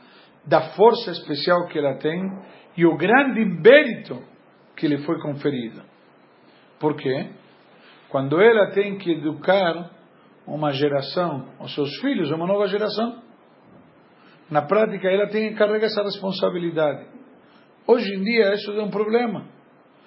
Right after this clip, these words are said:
porque as mulheres acham que trabalhar e cuidar dos filhos é denigrante.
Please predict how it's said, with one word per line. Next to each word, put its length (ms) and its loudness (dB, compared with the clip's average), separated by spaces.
porque 240 2
as 180 0
mulheres 460 4
acham 260 -2
que 120 -6
trabalhar 500 0
e 100 -4
cuidar 260 0
dos 220 -6
filhos 320 -2
é 80 -4
denigrante. 1120 -4